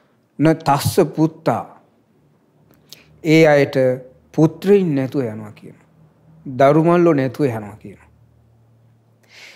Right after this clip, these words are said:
ඊට පස්සේ න තස්ස පුත්තා පසවෝ දායාදා වින්දරේ ධනං. එයාට තියනවාද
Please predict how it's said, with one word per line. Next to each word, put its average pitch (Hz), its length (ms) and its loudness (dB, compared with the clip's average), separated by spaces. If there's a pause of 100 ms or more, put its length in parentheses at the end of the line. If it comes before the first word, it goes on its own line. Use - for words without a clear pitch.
(140)
ඊට 165 200 4
පස්සේ 151 500 2 (640)
න 139 120 0
තස්ස 139 480 -2
පුත්තා 156 680 -4
පසවෝ 165 720 -2 (260)
දායාදා 170 1040 2 (160)
වින්දරේ 143 560 -2
ධනං. 113 400 -10 (100)
එයාට 131 440 -2 (100)
තියනවාද 143 420 0